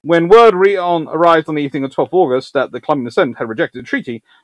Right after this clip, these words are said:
Roosevelt raged that the jackrabbits in Bogota must not be allowed to unilaterally bar one of the future highways of civilization.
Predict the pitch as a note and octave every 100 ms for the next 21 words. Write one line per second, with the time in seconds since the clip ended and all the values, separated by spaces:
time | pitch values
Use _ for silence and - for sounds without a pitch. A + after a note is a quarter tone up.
0 | - A3+ B3+ G#3 D#3 E3 E3 - D#3+ D3+
1 | C#3 - G#3+ - D#3 A#2+ A#2+ - C#3 C3
2 | E3+ C#3+ C#3 A#2 B2+ - F#3 E3+ D3+ D#3
3 | C#3+ A#2 D3 C#3 D3 E3+ D#3 B2 A2+ G#2+
4 | D#3 B2+ A#2 E3 C3+ B2+ - D3 D#3+ -
5 | F#3 F3 D#3 C#3 B2 D#3 B2+ A#2+ G#3 G#3
6 | A2+